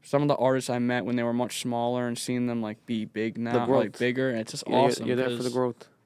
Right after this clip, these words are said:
Speaker 1: same thing with Fresco. Like, I, I discovered him because that same ex that showed me Hip Hop Heaven showed me Fresco Trey, and he was like, he had no followers. I was like, "Damn, who is this guy?"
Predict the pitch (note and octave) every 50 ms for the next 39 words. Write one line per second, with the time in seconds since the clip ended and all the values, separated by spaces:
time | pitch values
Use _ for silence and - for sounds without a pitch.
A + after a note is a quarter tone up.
0 | _ _ - - D#3+ F3+ F#3 E3 G#2+ - - - D3 D3+ - - - B2 A#2 A#2
1 | A2+ A#2+ B2 B2+ C3 - _ _ _ _ _ _ _ _ - C3 D3+ E3 E3 D#3
2 | - E3+ D#3+ D3+ C#3+ C3 C3 C#3+ C#3+ C#3+ C#3 C#3 C3+ C3+ C3+ C3 - _ _ _
3 | _ _ _ _ _ _ _ _ _ _ _ - _ C3+ B2+ - C3 B2+ B2+ B2
4 | B2 B2 A#2+ A#2 - - - _ _ _ _ _ _ _ _ _ _ _ _ _
5 | _ _ _ - B2 B2+ B2+ - - - - C3+ C3+ C#3 C#3 C3 B2+ B2+ A#2 -
6 | - B2+ A#2+ - - - B2+ B2 B2 A#2+ A#2+ B2+ A#2+ - - B2+ B2 - - B2+
7 | B2 A#2+ A#2+ A2 A2 - - A#2+ A#2 A#2+ A#2 A#2 - B2+ B2 - - - A#2 -
8 | - - C#3 D3+ E3+ E3 C#3 C3 A#2+ B2+ C3+ C3+ C3+ B2+ C3 A#2+ A2 - _ -
9 | _ _ _ _ _ C3+ D#3 E3 D3 B2 B2 B2 C3 C3 C#3 C3 - - A2 G#2
10 | G2+ G2 G#2 A2 A2 A2+ B2 C3+ C3+ C#3 C3+ - - - C3+ E3 F3+ C#3+ C#3 D3
11 | D#3+ D#3 C#3 C#3+ D#3+ D3+ - B2+ B2 A#2+ A#2 A#2